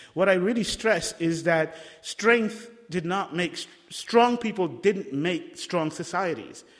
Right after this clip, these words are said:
That doesn't work. That's a contradiction, right? Because, um, what you need is a society that is with a lot of weak people. If you have a lot of weak people, you're most likely gonna have a strong society. If you have a bunch of strong individuals, if you look at it logically,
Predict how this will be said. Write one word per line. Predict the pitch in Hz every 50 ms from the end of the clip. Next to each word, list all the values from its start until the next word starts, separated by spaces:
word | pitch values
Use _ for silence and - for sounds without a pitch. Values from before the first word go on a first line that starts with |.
| - - _
That | 202 190 - - -
doesn't | - 208 180 185 175 -
work. | 156 196 247 - - - - - - - _ - _
That's | - 185 -
a | 190
contradiction, | - - 175 165 160 165 147 208 220 - - - - - - - _ _ _ _ _ _
right? | - 127 135 147 160 160 160 - - - - - - - _ _ _ _
Because, | 170 160 - 190 180 170 160 147 - - - -
um, | 170 165 160 160 160 160 160 156 - - - - 170
what | 160 170 208 208
you | 190 175
need | 170 185 226 247 190
is | 196 175 143
a | 160
society | - 180 165 - 185 185 180 180 170
that | 151 156 143 147
is | 143 135 139 - - - 135 - - _ _
with | 151 151 143
a | 156
lot | 147 151 151 147
of | 143 143 135
weak | 185 196 190 - -
people. | - 190 190 - - - - - _ _ _ _ _ _ _ _ _ _ _ _ _ _ _
If | -
you | 208
have | 233 202
a | 214
lot | 214 214 208
of | 202 180 156
weak | 180 208 190 -
people, | - 165 151 - 147
you're | 139 139 139
most | 131 147 156 165 196 214 226 214 -
likely | 180 165 151 160
gonna | 135 147 139
have | 135 135 120
a | 123
strong | - - - 151 139 135
society. | 135 135 123 - 139 120 120 120 - - - _ _ _ - - - - -
If | _ -
you | 202 196
have | 196 170
a | -
bunch | 180 196 202 196
of | 190 -
strong | - - - - 185 220 233 226 220
individuals, | 202 175 175 160 226 233 151 160 147 139 139 143
if | 147 -
you | 175 160
look | 165 226 294 -
at | 233 185
it | 170 160 156
logically, | 196 233 269 254 - 196 - - 165 151 147 147